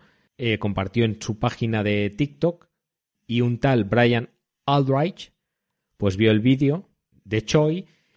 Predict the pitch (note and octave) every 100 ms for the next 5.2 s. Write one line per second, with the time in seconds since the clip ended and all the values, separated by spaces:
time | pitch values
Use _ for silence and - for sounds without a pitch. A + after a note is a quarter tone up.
0 | _ C#3+ B2+ B2+ A#2+ A2+ B2+ B2+ G#2+ -
1 | _ _ A2+ G#2+ G2+ G#2+ A2+ A2+ A#2+ A#2
2 | A2+ C3+ C3+ G#2+ A2 A#2 G#2+ - A2+ B2+
3 | B2+ A#2 A#2 - A#2+ G#2 - F#2+ F2+ F2
4 | G#2 G#2+ G#2 G2+ G2+ - A2+ A2 B2 C3+
5 | C3+ D#3+